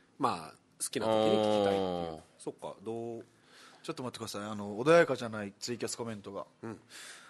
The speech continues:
Speaker 3: おそらく僕らがこう食べてるちりめん山椒味のね、ノードンさんから。
Speaker 1: あ、はいはい。僕、
Speaker 3: うん。
Speaker 1: あの、今、ネットでちゃんと検索していて、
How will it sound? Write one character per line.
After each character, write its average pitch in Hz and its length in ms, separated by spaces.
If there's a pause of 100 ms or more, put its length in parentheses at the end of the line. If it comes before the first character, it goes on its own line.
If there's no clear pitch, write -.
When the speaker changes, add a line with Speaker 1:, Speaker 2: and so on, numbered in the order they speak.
(120)
Speaker 3:
お 165 40
そ 220 100
ら 190 80
く 147 60
僕 156 240
ら 196 80
が 180 80
こ 170 100
う 139 80
食 143 120
べ 147 40
て 139 100
る 107 100
ち - 220
り 220 160
め 214 160
ん 208 140
山 196 280
椒 190 300
味 156 200
の 98 200 (160)
ね、 180 220 (160)
ノ 151 120
ー 151 40
ド 139 100
ン 123 80
さ 117 100
ん - 20
か 190 180
ら。 95 100
Speaker 1:
あ、 220 60
は 240 60
い 208 60
は 175 100
い。 131 60
僕、 143 180
Speaker 3:
う 180 40
ん。 165 40
Speaker 1:
あ 165 60
の、 165 100
今、 170 240 (580)
ネ 156 120
ッ - 20
ト 180 160
で 170 80
ち 175 80
ゃ 175 60
ん 160 40
と 160 120
検 165 240
索 170 220
し - 120
て 160 100
い 143 60
て、 120 340